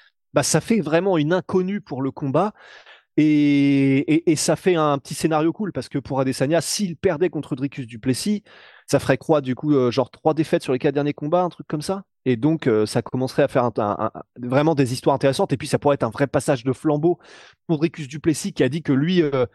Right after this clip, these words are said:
et c'est ça qui est cool aussi, lui, il est en route pour être le meilleur middleweight de tous les temps. C'est ce qu'il a dit. Et c'est stylé d'avoir ces ambitions-là.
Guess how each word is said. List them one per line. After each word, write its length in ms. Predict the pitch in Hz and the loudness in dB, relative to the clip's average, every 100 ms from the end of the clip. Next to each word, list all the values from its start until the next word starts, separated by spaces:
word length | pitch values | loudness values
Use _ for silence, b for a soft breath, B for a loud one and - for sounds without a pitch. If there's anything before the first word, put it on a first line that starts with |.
| b b b | b b b
et 120 | 147 | 0
c'est 180 | - 175 | 2 0
ça 120 | 165 | 0
qui 120 | 156 | 0
est 20 | |
cool 160 | 147 165 | -2 -2
aussi, 260 | 151 165 123 | -2 -4 -6
lui, 200 | 156 208 | -2 0
il 100 | 170 | 2
est 60 | |
en 120 | 151 139 | 2 2
route 260 | 131 196 | 0 -2
pour 180 | - 151 | -2 -2
être 120 | 165 | 0
le 100 | 143 | -2
meilleur 260 | 131 151 151 | 0 2 0
middleweight 400 | 143 143 143 156 | 0 -2 -2 -2
de 100 | 127 | -4
tous 140 | - 139 | -6 -6
les 100 | 131 | -6
temps. 120 | 160 | -6
C'est 140 | 143 | -8
ce 80 | 123 | -6
qu'il 160 | - - | -2 -2
a 40 | |
dit. 160 | 175 165 | 2 0
Et 60 | |
c'est 140 | 131 151 | 0 -4
stylé 260 | - 240 | -2 0
d'avoir 200 | 160 123 | 0 0
ces 100 | - | -4
ambitions-là. 480 | 123 117 - 135 180 | -6 -6 -6 -2 -2